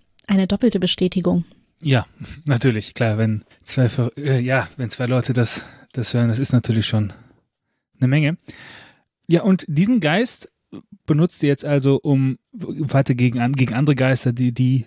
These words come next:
Speaker 2: Leute stören oder heimsuchen, ähm, um die zu vertreiben?
Speaker 1: Es ist eben schon ganz praktisch, wenn man einen Geist dabei hat, der gewissermaßen, mm,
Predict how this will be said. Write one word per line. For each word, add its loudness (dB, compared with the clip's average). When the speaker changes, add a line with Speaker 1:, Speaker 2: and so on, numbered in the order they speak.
Speaker 2:
Leute 2
stören -2
oder -6
heimsuchen, 2
ähm, 2
um 0
die 2
zu 0
vertreiben? 0
Speaker 1:
Es -2
ist -6
eben 2
schon 0
ganz 0
praktisch, -2
wenn 2
man 2
einen 0
Geist -2
dabei 2
hat, 0
der 0
gewissermaßen, 0
mm, 2